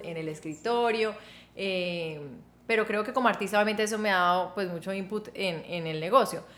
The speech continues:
Tengo algo diferente y es que soy organizada.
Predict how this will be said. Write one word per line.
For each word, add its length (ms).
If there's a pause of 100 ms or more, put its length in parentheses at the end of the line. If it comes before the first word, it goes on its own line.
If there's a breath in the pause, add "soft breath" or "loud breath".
(320 soft breath)
Tengo 260
algo 220
diferente 540
y 40
es 80
que 80
soy 120
organizada. 800